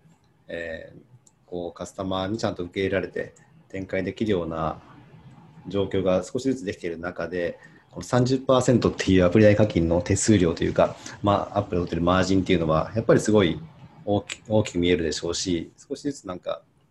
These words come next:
そういうのは、あの、もう少し、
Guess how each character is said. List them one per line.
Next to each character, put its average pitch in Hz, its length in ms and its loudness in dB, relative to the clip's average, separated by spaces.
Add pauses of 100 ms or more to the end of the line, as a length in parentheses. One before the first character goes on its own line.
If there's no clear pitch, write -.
(540)
そ 113 280 -6
う 107 40 -2
い 110 40 -2
う - 20 -2
の 107 80 -4
は、 - 320 -8
あ 87 60 -12
の、 82 100 -10 (1040)
も 135 120 -2
う - 20 -6
少 156 140 -2
し、 92 320 -4